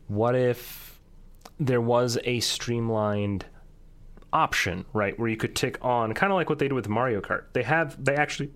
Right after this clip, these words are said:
have done this with the Mario Kart games where they're like, "Hey, are you somebody who hasn't played Mario Kart before or is too young to know how to play it well? Well, you can turn on auto drive and auto steer, and these,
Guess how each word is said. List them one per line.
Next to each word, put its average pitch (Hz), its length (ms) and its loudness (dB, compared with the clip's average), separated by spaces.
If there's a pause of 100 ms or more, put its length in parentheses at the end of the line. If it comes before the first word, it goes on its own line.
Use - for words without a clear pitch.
(360)
have 135 240 -2
done 165 180 4
this 101 200 0
with 107 100 -4
the 107 60 0
Mario 120 240 4
Kart 107 260 -2
games 95 240 -2
where 101 60 0
they're 98 100 0
like, 101 180 0
"Hey, 151 320 0 (920)
are 120 80 2
you 135 140 0
somebody 139 440 0
who 117 460 -2 (400)
hasn't 135 360 2
played 135 220 2
Mario 127 300 2
Kart 139 220 0
before 143 360 2
or 113 300 2
is 95 200 0
too - 160 -4
young 120 300 0
to 113 100 0
know 107 160 2
how 110 100 2
to 101 60 0
play 107 260 2
it - 180 -4
well? 120 440 0 (400)
Well, 120 280 2
you 117 160 -2
can 139 160 0
turn 147 240 0
on 151 400 0 (300)
auto 95 340 2
drive 90 580 -2
and 87 220 -2
auto 95 340 2
steer, 87 440 -2
and 95 240 -2
these, 90 300 -2